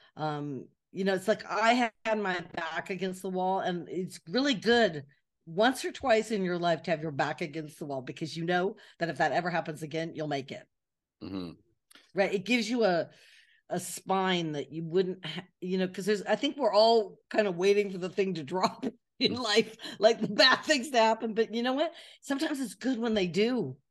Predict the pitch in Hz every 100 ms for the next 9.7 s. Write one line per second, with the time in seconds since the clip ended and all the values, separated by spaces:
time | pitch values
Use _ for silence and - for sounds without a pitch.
0 | _ _ _ _ _ _ _ 185 226 214
1 | 151 208 190 185 - - 165 208 190 185
2 | - _ _ 170 214 196 190 185 _ _
3 | 160 202 277 269 262 190 214 247 247 -
4 | - _ _ _ _ _ _ 185 196 208
5 | 214 202 - 190 180 - 175 151 - _
6 | 254 - - 185 - - _ - - -
7 | 226 269 285 311 392 339 - 285 247 226
8 | 220 220 214 196 160 165 175 170 139 135
9 | 147 139 131 135 107 107 -